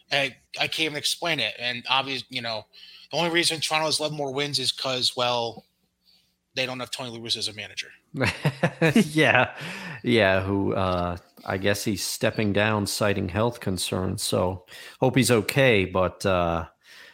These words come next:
Speaker 2: but yeah, he, he certainly made some baffling decisions this season.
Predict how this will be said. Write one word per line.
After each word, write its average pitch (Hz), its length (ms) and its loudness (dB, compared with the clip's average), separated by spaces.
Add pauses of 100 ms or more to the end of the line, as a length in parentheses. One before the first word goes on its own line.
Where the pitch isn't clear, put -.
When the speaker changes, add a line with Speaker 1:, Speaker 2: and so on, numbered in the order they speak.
(220)
Speaker 2:
but 95 280 0
yeah, 92 280 6
he, 101 380 2 (100)
he 107 380 -2
certainly 135 460 4
made 107 260 4
some 101 220 0
baffling 98 480 2
decisions 95 520 -2
this 98 220 -4
season. 95 480 -4